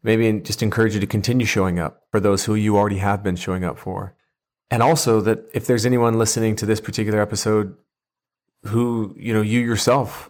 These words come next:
are struggling with anxiety and depression or, or addiction, that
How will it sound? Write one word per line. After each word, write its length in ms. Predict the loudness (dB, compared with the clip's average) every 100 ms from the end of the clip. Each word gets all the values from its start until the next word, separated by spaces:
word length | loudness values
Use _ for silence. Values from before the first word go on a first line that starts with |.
| _
are 100 | -6
struggling 380 | -2 -2 0 0
with 200 | -2 -2
anxiety 540 | -4 -2 0 0 0 -2
and 140 | -4
depression 580 | -4 -4 -4 -6 -6 -6
or, 300 | -6 -8 -10
or 260 | -8 -4 -4
addiction, 520 | -4 -6 -6 -8 -10 -20 -20 -20 _ _ _
that 240 | -4 -4